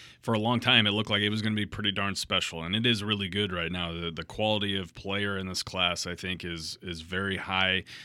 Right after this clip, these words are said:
um, but they've invested a lot of time and effort on some big-time names. And if, if for some reason things don't go their way, I think, I think the fan base and, and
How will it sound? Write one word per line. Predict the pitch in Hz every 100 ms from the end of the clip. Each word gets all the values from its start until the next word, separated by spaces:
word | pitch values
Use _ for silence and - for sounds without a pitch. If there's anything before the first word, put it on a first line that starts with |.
| - -
um, | 92 90 85
but | 85 98
they've | 101 110 113
invested | 107 85 104 104 - 98 85
a | 71
lot | 80 80 85 95 98
of | 92
time | - 98 101
and | 95
effort | 76 101 - 92 82
on | 85 87
some | - 90
big-time | 87 95 98 101 104
names. | 107 104 95 87 85 - - - -
And | - 101 95 92 90
if, | - 95 87 - - -
if | 95
for | - 95
some | - 113 110
reason | 107 95 95
things | 104 101 85
don't | 95 95
go | 90 95
their | 98 95
way, | 85 95 98 90
I |
think, | 85 98 92 - -
I | 92
think | 95 90
the | - 85
fan | - 98 104
base | 101 98 104 -
and, | 98
and | 95 98